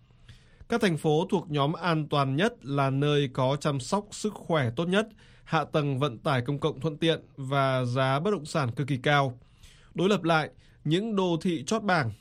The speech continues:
trong đó có Thành phố Hồ Chí Minh, hầu hết nằm ở các nước đang phát triển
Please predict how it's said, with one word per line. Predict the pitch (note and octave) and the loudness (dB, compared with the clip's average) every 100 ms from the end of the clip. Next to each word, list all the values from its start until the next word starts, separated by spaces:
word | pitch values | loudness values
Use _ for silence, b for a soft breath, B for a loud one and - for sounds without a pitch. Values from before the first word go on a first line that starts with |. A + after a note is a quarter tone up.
| - | -4
trong | D#3 C#3 | -2 0
đó | C3 C3+ | 2 0
có | D3 D3 | -2 -4
Thành | D#3+ | -4
phố | C3+ | -4
Hồ | C#3 | -4
Chí | D3 | 0
Minh, | D#3 C#3+ A#2+ B B | 0 0 -4 B B
hầu | B D3+ D3 | B 0 4
hết | G#3 B3 | 2 0
nằm | D#3 D#3 C#3+ C#3 | -2 0 0 0
ở | D3 | -2
các | A#2+ | 0
nước | E3+ G#3+ | 0 -2
đang | D#3 D3 | 0 -2
phát | B2+ G3 | -2 -4
triển | - F#3 B2+ | -2 0 0